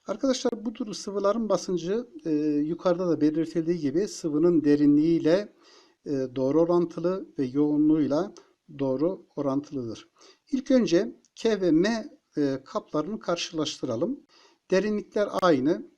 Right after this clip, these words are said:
e, yoğunluklar farklı. Dolayısıyla ne yapmamız gerekiyor arkadaşlar burada? Yoğunluğu karşılaştırmamız gerekiyor. Suyun yoğunluğu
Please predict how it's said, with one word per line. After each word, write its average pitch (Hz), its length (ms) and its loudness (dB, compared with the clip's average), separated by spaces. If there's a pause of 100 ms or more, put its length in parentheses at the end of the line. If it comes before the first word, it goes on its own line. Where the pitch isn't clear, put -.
(240)
e, 156 60 0 (520)
yoğunluklar 165 640 2
farklı. 135 600 -6
Dolayısıyla 170 440 0
ne 165 80 2
yapmamız 147 420 -2
gerekiyor 123 420 -6
arkadaşlar 120 480 -10
burada? 143 220 -6
Yoğunluğu 190 520 0
karşılaştırmamız 120 840 -8
gerekiyor. 120 440 -4 (400)
Suyun 226 400 2
yoğunluğu 180 800 4